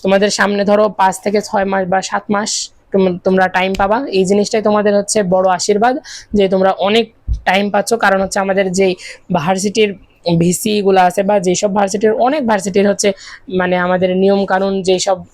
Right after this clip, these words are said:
হয়, আমাদের টিচার আছে বা ওখানকার যে প্যানেল আছে,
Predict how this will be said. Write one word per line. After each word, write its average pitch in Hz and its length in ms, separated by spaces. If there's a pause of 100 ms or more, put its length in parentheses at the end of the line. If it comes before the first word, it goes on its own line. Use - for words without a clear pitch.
(120)
হয়, 175 420
আমাদের 175 280 (120)
টিচার 185 300
আছে 170 340 (280)
বা 185 260
ওখানকার 185 480
যে 180 160
প্যানেল 185 360
আছে, 185 260